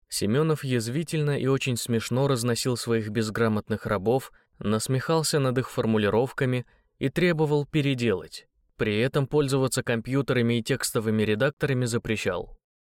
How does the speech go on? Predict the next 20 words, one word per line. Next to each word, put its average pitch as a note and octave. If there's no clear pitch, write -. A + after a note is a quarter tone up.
Стажёрам D#3
выдавал C3
набор B2
школьных A#2
учебников A2+
и G#2+
словари, G#2+
и A#2+
они, C3+
проклиная C#3+
своё C3
беззаботное A#2+
детство, A2+
проведённое A2+
за A2+
игрой A2+
в F#2+
Доту A2+
и G2+
Counter-Strike, B2